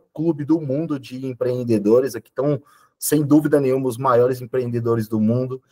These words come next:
Eu sou co-founder e host do podcast, o I O T Gocast,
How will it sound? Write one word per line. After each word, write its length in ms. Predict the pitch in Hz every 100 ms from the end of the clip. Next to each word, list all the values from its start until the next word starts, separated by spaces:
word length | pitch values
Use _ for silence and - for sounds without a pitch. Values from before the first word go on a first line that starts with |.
| _ _ _
Eu 100 | 113
sou 460 | 117 151 151 147 139
co-founder 920 | - 185 190 - 147 175 160 170 165 -
e 80 | 143
host 540 | 117 110 147 175 185 143
do 120 | 139
podcast, 960 | 147 139 - - 135 127 - - 113 - _ _
o 120 | 120 127
I 80 |
O 140 | 143 127
T 220 | - 180
Gocast, 720 | 165 151 - 143 156 - -